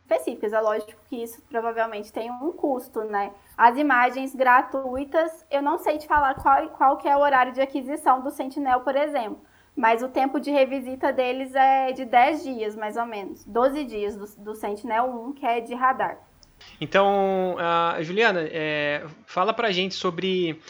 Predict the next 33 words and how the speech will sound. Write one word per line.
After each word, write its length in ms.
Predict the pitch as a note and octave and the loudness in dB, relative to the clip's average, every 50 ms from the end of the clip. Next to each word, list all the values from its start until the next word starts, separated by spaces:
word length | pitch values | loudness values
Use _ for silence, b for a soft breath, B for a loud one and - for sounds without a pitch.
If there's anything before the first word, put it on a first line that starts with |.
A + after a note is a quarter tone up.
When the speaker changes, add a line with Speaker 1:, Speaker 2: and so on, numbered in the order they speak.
| B B B B B B - | B B B B B B -8
Speaker 2:
ah, 340 | D3+ D3+ D3+ D3 D3 C#3+ - | -6 -4 -2 -2 -2 -4 0
quais 200 | - F3 F#3+ G#3 | 2 2 2 2
são 420 | - - - F3+ F#3 G#3+ A3+ G3 D#3+ | 0 2 2 4 4 4 2 0 -4
os, 280 | C#3+ - - - - | -6 -8 -12 -14 -14
os, 240 | - D3+ C#3+ - - | -14 -14 -14 -14 -12
os 120 | - D#3+ - | -10 -8 -6
satélites 520 | E3+ E3 - - D#3+ E3 F#3 F#3+ - - | -6 -6 -4 -2 -2 -2 -2 -2 -4 -6
que 60 | - G3+ | -6 -6
oferecem 680 | F#3+ - B3 C4+ A#3+ G3 G3+ G3 - - E3 D3 C#3 B B B B B B B _ | -4 -4 -2 -2 0 0 -2 -2 -4 -6 -8 -10 -12 B B B B B B B _
o 80 | D#3+ | -6
radar, 580 | D#3 D3+ E3+ F3 D#3+ D3+ D3+ D3+ D3+ D3 C#3 C#3 | -4 -2 -2 -2 0 0 2 2 2 2 0 -2
né? 220 | C#3+ C#3+ D3 D3+ | -4 -6 -8 -6
Se 160 | C#3+ - - D#3+ | -6 -6 -4 -4
é 40 | |
só 220 | D3 - - E3+ F3 | -4 0 2 2 2
o 60 | F3 | 2
Sentinel. 960 | F3 - F3 E3 D#3 - - D#3 D3 D3 D3+ D#3+ F3 F#3 F#3 F3 E3+ D#3+ B B B B B B B | 0 -2 -4 -4 -4 -6 -8 -8 -8 -6 -4 -2 0 2 2 2 2 0 B B B B B B B
E 80 | D#3+ E3+ | -2 -2
aí 80 | F3 | 0
fala 180 | - G#3 G#3 G#3 | 2 2 2 2
pra, 240 | G#3 G#3+ G#3 F#3+ - | 2 2 0 0 -2
fala 260 | - - F#3+ G#3 A3 | 0 2 4 4 4
também 220 | A3 A#3 A3 A3 | 2 -2 -2 -2
um 100 | A3 G#3+ | -4 -4
pouco, 440 | F#3 - G3 G3 G3 - F#3+ F3+ E3+ | -2 0 -2 0 0 0 -2 -2 0
né, 140 | E3 E3+ F3 | -2 -2 -4
se 120 | - - | -4 -6
você 220 | E3 D#3+ - - D#3 | -8 -8 -8 -8 -8
souber, 560 | - - D3 C#3+ C3+ D#3 F3 G3+ A3 F#3 B B B B B B | -6 -6 -6 -4 -2 0 0 0 0 -2 B B B B B B
dos 180 | D3 D#3 F#3 F3 | -10 -8 -8 -4
radares 540 | F3 G3+ G#3 F#3 F3+ F3+ F3 E3+ D#3 D#3 - | -2 -2 0 2 4 4 4 2 0 -4 -6
que 80 | - | -8
são 480 | - - F3 E3+ E3 D#3+ D3+ C#3 C#3 | -4 0 0 0 0 -2 -4 -6 -10